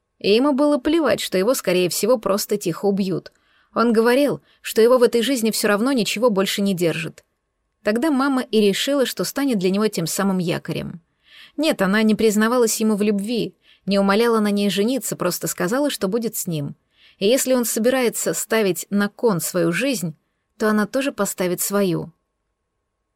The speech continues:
«Она не любила его?» спросила Трис с живым интересом в голосе. Слушала она мой рассказ тоже очень внимательно, почти не дыша.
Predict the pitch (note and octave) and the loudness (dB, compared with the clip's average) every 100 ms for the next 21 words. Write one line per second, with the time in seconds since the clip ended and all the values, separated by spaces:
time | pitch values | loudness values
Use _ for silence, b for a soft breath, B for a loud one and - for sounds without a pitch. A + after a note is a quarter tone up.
0 | _ - G3+ G3+ G3 F#3+ F#3+ F#3+ A3 E4+ | _ -2 0 2 2 2 2 2 2 2
1 | E4+ G3 E3 D#3 _ _ _ _ - - | 2 0 -4 -6 _ _ _ _ -6 0
2 | A#3 - A3+ G3 - A#3+ C#4+ - - b | 0 2 4 4 2 2 0 -2 -6 b
3 | G3 F3 A3 A#3+ G#3+ - A3+ C#4+ C#4 B3+ | -4 0 2 2 2 2 2 2 0 -2
4 | A#3+ A#3 D#3 - - F3 _ b b b | 0 2 2 -2 -6 -10 _ b b b
5 | - C#4 D#4 C4+ A3+ A3+ A3+ G#3+ G#3+ C#4+ | -2 2 2 2 2 2 2 0 0 -2
6 | - D#4+ B3+ A3 G3 F#3+ A3 A3+ F3 - | -2 0 0 0 0 0 0 0 -2 -4
7 | D3+ E3+ - - G#3 G3+ B3+ - D#3+ | -4 -4 -2 0 0 2 0 -2 -4